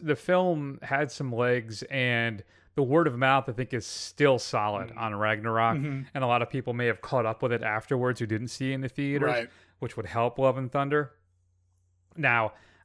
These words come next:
Speaker 1: I don't know how much the trolls are gonna impact it, that we got She-Thor as they demand that, uh, that, uh, uh, Natalie Portman's Thor character be called, whatever, who cares? So I think you got a shot.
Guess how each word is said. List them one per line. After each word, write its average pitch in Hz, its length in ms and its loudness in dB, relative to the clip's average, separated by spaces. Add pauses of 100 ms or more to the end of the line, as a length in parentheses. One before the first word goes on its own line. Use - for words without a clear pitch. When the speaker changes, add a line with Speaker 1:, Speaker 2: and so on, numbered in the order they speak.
Speaker 1:
I 147 100 6
don't 160 160 6
know 143 320 6
how 135 160 4
much 135 260 -2
the 120 100 -8
trolls 139 580 4
are 135 60 -4
gonna 147 140 -2
impact 147 580 -2
it, 151 160 2
that 123 200 0
we 123 120 0
got 117 240 0 (180)
She-Thor 156 1200 4
as 147 240 4
they 151 100 8
demand 143 800 2 (120)
that, 143 220 4
uh, 139 180 4 (840)
that, 143 120 4
uh, 135 180 6 (300)
uh, 135 120 2
Natalie 135 240 2
Portman's 131 340 -4
Thor 131 400 0
character 131 420 0
be 127 140 -8
called, 131 320 0
whatever, 120 380 -14
who 151 80 -14
cares? - 420 -20 (840)
So 139 440 4
I 143 80 6
think 226 120 4
you 233 60 6
got 185 60 8
a - 20 -4
shot. 117 400 2